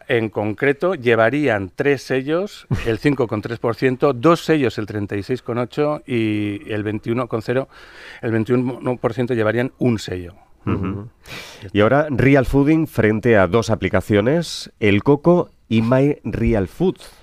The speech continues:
Speaker 3: Cuidado
Speaker 2: Y no
Speaker 3: lo que
Speaker 2: sale exactamente el mismo resultado, ¿no?
Speaker 3: Ya, ya, ya verás. Qué,
Speaker 2: Cuidado.
Speaker 3: qué elo-, qué elocuente va a ser lo que va a decir
Speaker 2: A
Speaker 3: ahora.
Speaker 2: ver, a ver.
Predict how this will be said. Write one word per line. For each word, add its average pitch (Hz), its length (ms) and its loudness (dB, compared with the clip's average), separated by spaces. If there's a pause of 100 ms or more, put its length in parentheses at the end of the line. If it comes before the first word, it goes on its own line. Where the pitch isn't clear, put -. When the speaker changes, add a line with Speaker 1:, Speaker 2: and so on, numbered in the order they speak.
Speaker 3:
Cuidado 131 220 4
Speaker 2:
Y - 20 4
no 117 60 6
Speaker 3:
lo - 20 6
que 117 120 2
Speaker 2:
sale 139 280 4
exactamente 98 960 2
el 87 100 0
mismo 90 280 0
resultado, 90 580 -2
¿no? - 80 0
Speaker 3:
Ya, 127 80 2
ya, 113 180 -4
ya 110 60 -4
verás. 120 260 -4
Qué, - 120 0
Speaker 2:
Cuidado. 117 200 4
Speaker 3:
qué 180 80 6
elo-, 160 200 4 (100)
qué 170 140 6
elocuente 170 580 4
va 131 80 4
a - 20 0
ser 151 160 4
lo 151 80 -2
que 117 80 -2
va 113 60 0
a 117 60 0
decir 107 180 0
Speaker 2:
A - 20 6
Speaker 3:
ahora. 98 120 6
Speaker 2:
ver, 92 100 2
a 90 60 2
ver. 87 240 0